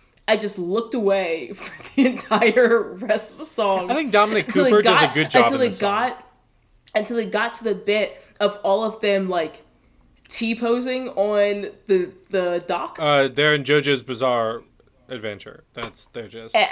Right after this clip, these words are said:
Speaker 1: at, at which point I wrote, "What a bunch of absolute chads." And that, that was my last note for
Speaker 2: <laughs> That's,
Speaker 1: the song.
Speaker 2: that's perfect. Then all of a sudden, I was like, "Oh, they kidnapped him, and now they're just, like, you know,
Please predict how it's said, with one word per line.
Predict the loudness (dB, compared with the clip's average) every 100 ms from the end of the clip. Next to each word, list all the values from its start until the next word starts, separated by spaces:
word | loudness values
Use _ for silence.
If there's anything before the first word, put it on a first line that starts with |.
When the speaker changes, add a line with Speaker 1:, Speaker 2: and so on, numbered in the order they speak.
| -6 -10
Speaker 1:
at, | -2 -2 0
at | -2
which | -2 -4 -4
point | -2 -2
I | -2
wrote, | -2 -2 -2 -6 -20 _
"What | -2 -2
a | 0
bunch | -2 -4
of | -4
absolute | -6 -6 -6 -8 -6
chads." | -6 -6 -8 -12 -16 -16 -4
And | -2 -2 -4 -4
that, | -4 -4 -4
that | -6
was | -4
my | -2 0
last | 0 0 0
note | -2 -2
for |
Speaker 2:
<laughs> |
That's, | 0 0 0
Speaker 1:
the | 2
song. | 0 0
Speaker 2:
that's | -6
perfect. | -4 -4 -4 -10 -10 -8
Then | -2
all | 2 2
of | 0
a |
sudden, | -2 -2
I | 0
was | 0
like, | -2 0
"Oh, | 2
they | 0
kidnapped | 0 -2 2 0 0
him, | -6 -6
and | -4
now | -4 -2
they're | -4
just, | -4 -8 -6
like, | -6 -6 -8
you | -10
know, | -8 -10 -12